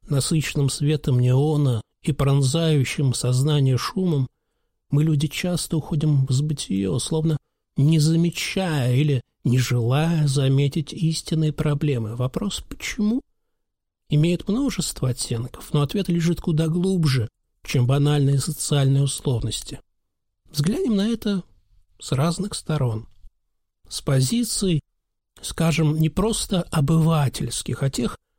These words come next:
что открываются через призму древних знаний, мистических традиций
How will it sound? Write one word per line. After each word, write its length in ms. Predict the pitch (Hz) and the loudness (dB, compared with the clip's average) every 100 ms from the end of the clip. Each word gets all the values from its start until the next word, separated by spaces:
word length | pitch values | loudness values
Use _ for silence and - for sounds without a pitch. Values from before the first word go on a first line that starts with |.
| _ | _
что 260 | - - 175 | -16 -6 -2
открываются 560 | 160 - 175 180 - | -2 0 0 0 -2
через 340 | 143 180 165 - | -2 0 -2 -2
призму 440 | - 175 170 160 | -2 0 2 2
древних 580 | 143 151 170 170 165 143 | 2 2 2 2 0 0
знаний, 580 | 160 160 156 120 113 - _ _ _ _ _ _ | 0 2 2 0 -2 -8 _ _ _ _ _ _
мистических 800 | 165 160 - 208 - - 170 - | 0 0 0 -2 -2 -2 -4 -2
традиций 720 | 156 143 127 196 - - 175 | 0 2 2 0 -4 -4 -4